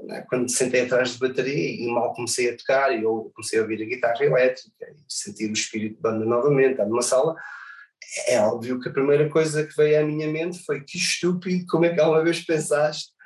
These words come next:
que nunca mais ias tocar na tua vida?" Ah, e foi, e foi ali que a gente começou a,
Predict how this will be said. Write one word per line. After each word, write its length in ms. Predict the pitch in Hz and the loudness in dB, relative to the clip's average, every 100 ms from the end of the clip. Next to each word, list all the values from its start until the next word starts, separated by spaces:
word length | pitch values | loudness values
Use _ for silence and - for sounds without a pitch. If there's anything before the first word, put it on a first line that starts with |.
| _ - | _ -8
que 100 | 160 | -6
nunca 180 | 156 160 | -4 -2
mais 280 | 151 147 143 | 0 0 0
ias 200 | 147 143 - | -4 -4 0
tocar 160 | 147 | 0
na 120 | 143 | 0
tua 260 | 135 139 131 | -4 -8 -8
vida?" 380 | 117 110 104 101 _ - - - | -8 -10 -10 -16 _ -16 -14 -6
Ah, 600 | 120 127 135 135 135 - - _ _ _ _ _ - | -2 0 0 2 0 0 -6 _ _ _ _ _ -12
e 100 | 180 | -8
foi, 220 | - 202 202 202 196 | -2 2 2 4 2
e 40 | |
foi 200 | 196 202 | 2 2
ali 180 | 202 214 | 2 0
que 80 | 214 | -4
a 40 | |
gente 200 | 208 202 | -4 -4
começou 480 | - 202 - 202 208 | -2 -2 0 2 2
a, 180 | 202 190 | 2 2